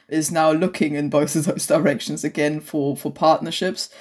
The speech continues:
And the occupation and division of Germany meant that the two German states that emerged from it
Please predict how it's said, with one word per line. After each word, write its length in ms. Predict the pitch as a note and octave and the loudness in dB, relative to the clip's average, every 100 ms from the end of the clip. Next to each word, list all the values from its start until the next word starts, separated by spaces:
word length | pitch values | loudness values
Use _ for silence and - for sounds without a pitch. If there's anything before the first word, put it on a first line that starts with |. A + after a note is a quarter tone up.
| - - - _ E3+ | -20 -20 -20 _ 6
And 340 | E3 E3 E3 | 8 8 4
the 340 | E3+ E3 E3 | -2 0 2
occupation 640 | - F3 D#3+ G3 G3+ - F#3 | 0 -2 0 4 4 2 -2
and 220 | A2 D#3+ | -2 -2
division 400 | D#3+ F3 F3+ F3 | -4 0 0 0
of 100 | D3+ | -2
Germany 400 | - D3+ D3 D3+ | 0 0 0 0
meant 360 | D3+ D3+ D3+ D3 | 0 2 0 -2
that 200 | C#3 - | -6 0
the 180 | D3+ C#3 | 0 0
two 280 | - F#3 | 0 -4
German 320 | E3+ D#3+ D#3 D3+ | 0 0 0 -2
states 400 | - D#3 C#3+ - | 0 2 2 0
that 120 | - | -2
emerged 480 | D#3+ D#3+ F3+ F3 - | -2 2 2 2 -4
from 220 | C3 C#3+ | -6 -2
it 260 | C#3+ D3 | -2 -4